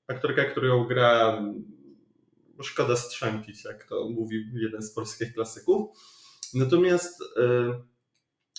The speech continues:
czwarta faza Marvela, e, wyłączając, e, Dobrego Strange'a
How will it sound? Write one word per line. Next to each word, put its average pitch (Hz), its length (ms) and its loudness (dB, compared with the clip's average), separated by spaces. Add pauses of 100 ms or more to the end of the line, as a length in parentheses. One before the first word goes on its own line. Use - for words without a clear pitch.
(140)
czwarta 170 480 2
faza 143 340 2
Marvela, 120 760 2
e, 113 520 2
wyłączając, 117 960 0
e, 110 220 4
Dobrego 110 320 0
Strange'a 135 720 0